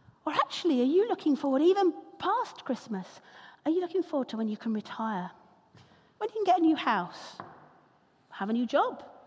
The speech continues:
new shoes, new clothes? Or are you looking forward, as Simeon and Anna were?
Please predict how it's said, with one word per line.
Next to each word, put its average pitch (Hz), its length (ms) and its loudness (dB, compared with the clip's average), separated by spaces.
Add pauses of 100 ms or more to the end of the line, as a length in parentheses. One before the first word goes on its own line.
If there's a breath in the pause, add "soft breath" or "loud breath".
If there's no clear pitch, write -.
(240)
new 214 280 0
shoes, 240 800 -2 (720 soft breath)
new 220 160 -2
clothes? 220 500 -2 (1600 loud breath)
Or 392 300 6 (640)
are 311 200 4
you 453 200 2
looking 359 300 0
forward, 214 600 -4 (120)
as 247 100 -6
Simeon 277 680 -2 (260)
and 254 140 -2 (100)
Anna 247 340 -4
were? 170 360 -8